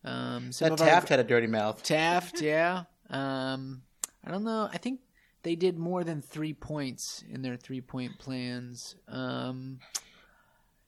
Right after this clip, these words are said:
Speaker 1: you know, I'm just gonna go out on a limb and say Donald Trump? Question mark?
Speaker 2: <laughs> Uh, unfortunately incorrect, although probably not too far off from
Speaker 1: Okay.
Speaker 2: what they might have been predicting.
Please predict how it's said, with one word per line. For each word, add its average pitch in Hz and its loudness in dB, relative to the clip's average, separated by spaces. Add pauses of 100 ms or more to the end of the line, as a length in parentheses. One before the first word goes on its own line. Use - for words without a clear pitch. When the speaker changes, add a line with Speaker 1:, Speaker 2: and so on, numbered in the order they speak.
(140)
Speaker 1:
you 170 0
know, 240 6
I'm 277 6
just 202 0
gonna 226 2
go 202 2
out 202 8
on 208 2
a 196 -2
limb 214 0
and 196 -4
say 185 0
Donald 175 -2
Trump? 359 -4 (560)
Question - -8 (680)
mark? 180 0
Speaker 2:
<laughs> - -12 (920)
Uh, 131 4 (520)
unfortunately 180 2
incorrect, 170 4 (100)
although 135 4
probably 139 4
not 135 2
too 160 2
far 143 6
off 135 2
from 131 2
Speaker 1:
Okay. 135 -8
Speaker 2:
what 147 2
they 147 8
might 135 10
have 139 6
been 127 4
predicting. 143 2